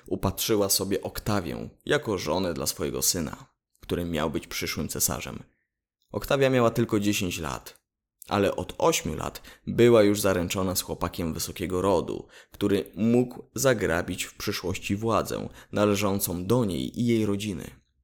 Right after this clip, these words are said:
W dniu ślubu jej i Klaudiusza narzeczony Oktawii, świadomy braku szans i porażki,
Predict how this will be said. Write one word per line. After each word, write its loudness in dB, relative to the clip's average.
W -6
dniu 4
ślubu 4
jej 6
i -6
Klaudiusza -4
narzeczony 2
Oktawii, -2
świadomy 2
braku -2
szans 0
i -8
porażki, -2